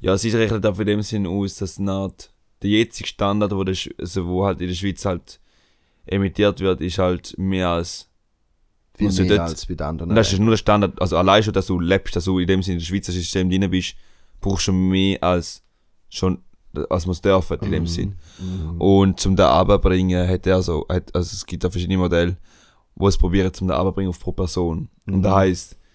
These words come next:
Speaker 1: jeder ist dann gleichgestellt. Jeder darf dann eigentlich plus minus nur so viel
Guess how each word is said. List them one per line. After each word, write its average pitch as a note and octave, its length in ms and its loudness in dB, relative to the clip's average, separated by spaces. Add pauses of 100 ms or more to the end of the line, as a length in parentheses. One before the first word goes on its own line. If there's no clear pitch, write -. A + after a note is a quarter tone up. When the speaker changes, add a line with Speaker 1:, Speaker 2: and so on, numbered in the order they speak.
(380)
Speaker 1:
jeder G#2 260 4
ist G2+ 120 0
dann G2+ 140 2
gleichgestellt. F2+ 600 0
Jeder G#2 200 4
darf F#2 180 0
dann F#2+ 380 0
eigentlich F#2+ 200 0
plus G2 220 -2
minus F#2+ 280 -2
nur G2 180 0
so F#2+ 120 -2
viel F2 440 -4